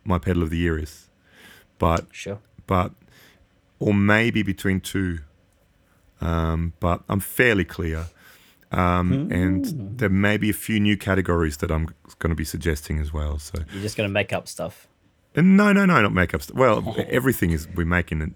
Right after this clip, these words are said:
Speaker 1: up. But,
Speaker 2: <laughs> Yeah.
Speaker 1: um, um, d-, uh, d-, do you think, is it fairly clear with you what your pedal of the year is, or have you even thought about it?
Speaker 2: Um, a little bit,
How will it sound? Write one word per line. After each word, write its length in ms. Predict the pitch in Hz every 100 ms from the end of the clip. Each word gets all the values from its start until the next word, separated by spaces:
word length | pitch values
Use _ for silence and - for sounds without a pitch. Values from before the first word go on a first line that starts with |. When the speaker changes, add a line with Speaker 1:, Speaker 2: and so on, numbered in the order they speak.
| -
Speaker 1:
up. 200 | 85 80
But, 160 | 80
Speaker 2:
<laughs> 20 |
Yeah. 220 | - 139 82
Speaker 1:
um, 140 | 82 - - - - - -
um, 500 | 87 82 80 80 80 - _ - _
d-, 80 | 104 -
uh, 60 |
d-, 260 | 120 120 -
do 140 | -
you 100 | 120
think, 280 | 120 156 160
is 140 | 151
it 100 | 131 -
fairly 380 | 143 139 139 -
clear 320 | - - 135 143
with 180 | 135 127
you 160 | 139
what 120 | 143 139
your 100 | 127
pedal 220 | 135 131
of 60 |
the 80 | 127
year 180 | 135 143
is, 200 | 240 -
or 240 | - 78 80 - _ _ _ _ _ _ _ - - - - - - - - - _ -
have 180 | 104 101
you 60 |
even 140 | 101 101
thought 200 | 104 113
about 220 | 127 175
it? 60 |
Speaker 2:
Um, 300 | 95 92 90 85 - _ _ _ _ _
a 40 | 123
little 380 | 120 143 160
bit, 240 | 180 214